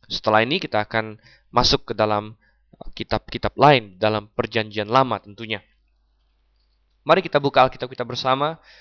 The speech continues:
di dalam Kejadian pasal yang keempat puluh sembilan, ya. Karena saya sengaja ketika sedang membahas pasal empat puluh sembilan berhenti sampai ayat yang kedua puluh delapan, maka kini kita akan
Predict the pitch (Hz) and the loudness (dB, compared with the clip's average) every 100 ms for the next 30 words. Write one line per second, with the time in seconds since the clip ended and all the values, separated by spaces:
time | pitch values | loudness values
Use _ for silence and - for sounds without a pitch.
0 | _ _ _ - 120 120 117 123 123 123 | _ _ _ -4 -2 -2 -4 2 2 4
1 | 123 147 107 - - - _ _ _ _ | 2 0 -6 -16 -18 -20 _ _ _ _
2 | _ _ _ _ _ _ _ - 131 - | _ _ _ _ _ _ _ -4 -2 0
3 | 143 135 135 131 131 - 143 - 147 151 | -4 -4 -4 0 0 0 -4 -6 -2 4
4 | 113 80 _ _ _ 120 - 139 - - | 4 2 _ _ _ -20 -20 -20 -20 -20
5 | _ _ _ - 110 113 113 117 113 127 | _ _ _ -16 -12 -10 -8 -6 -6 -6
6 | 120 117 123 170 - 110 113 117 110 110 | -4 -2 0 -2 -4 -10 -10 -8 -6 -6
7 | 110 113 117 - 113 113 113 113 - 117 | -2 0 0 -2 -2 -4 -4 -4 -4 -6
8 | 120 120 127 151 127 143 165 185 190 175 | -4 -2 -2 -2 -6 -6 -6 -4 -4 -4
9 | 147 147 127 131 131 127 127 127 123 120 | -4 -4 -4 -6 -2 -2 -2 -4 -4 -4
10 | - 127 139 120 135 202 _ _ _ _ | 0 2 4 4 4 0 _ _ _ _
11 | _ - 110 113 131 139 160 143 127 110 | _ -20 -18 -12 -6 -4 -4 -6 -8 -10
12 | - 110 107 | -6 -8 -10